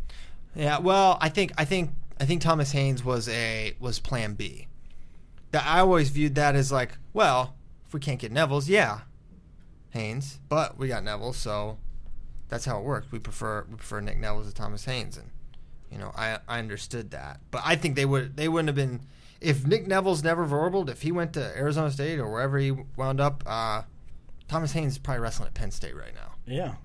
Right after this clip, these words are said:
Speaker 1: So, um,
Speaker 2: Yeah, yeah.
Speaker 1: you know what I mean?
Speaker 2: Yeah, so, I mean, I don't know. I don't know if schools are getting, I mean, I'm sure, I'm sure Iowa was happy when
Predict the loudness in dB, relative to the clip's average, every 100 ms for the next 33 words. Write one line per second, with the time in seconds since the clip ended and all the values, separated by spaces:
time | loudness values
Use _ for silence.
0 | -14 -14 -10 -2 0 0 -6 -18 -18 -18
1 | -10 -4 -2 -2 -4 -10 -18 -20 -20 -20
2 | -20 -20 -20 -18 -10 -2 -2 -2 -10 -14
3 | -14 -10 0 2 4 4 2 0 -8 -12
4 | -16 -18 -16 -2 2 6 8 10 10 10
5 | 8 8 4 -2 4 6 6 4 2 -2
6 | -6 -8 -6 -4 2 4 6 4 4 2
7 | 4 2 2 -2 -4 -10 -16 -18 -20 -20
8 | -20 -20 -20 -20 -20 -20 -18 -4 4 4
9 | 4 4 4 6 4 0 0 2 4 2
10 | 2 2 4 4 2 0 -2 0 0 0
11 | -4 -8 -12 -14 -10 -4 -2 -2 -4